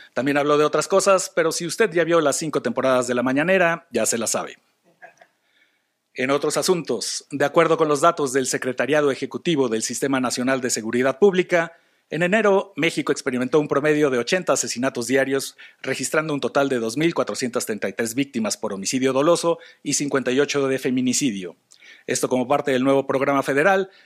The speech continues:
para tener que imprimir menos boletas y reducir el costo de las elecciones. Deja de chillar, niño huérfano. Sí, sí, tu mamá se murió, pero mira, el presidente te manda esta beca,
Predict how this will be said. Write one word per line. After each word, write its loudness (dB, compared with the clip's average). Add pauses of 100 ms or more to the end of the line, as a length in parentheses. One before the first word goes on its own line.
(120)
para 0
tener 2
que -2
imprimir 0
menos 0
boletas 2
y -4
reducir 0
el 0
costo 0
de 0
las 0
elecciones. -2 (840)
Deja 2
de 2
chillar, 4
niño 0
huérfano. 0
Sí, 0
sí, 0
tu -2
mamá 2
se 0
murió, 0
pero -2
mira, -2
el -10
presidente 0
te -4
manda -2
esta -6
beca, -6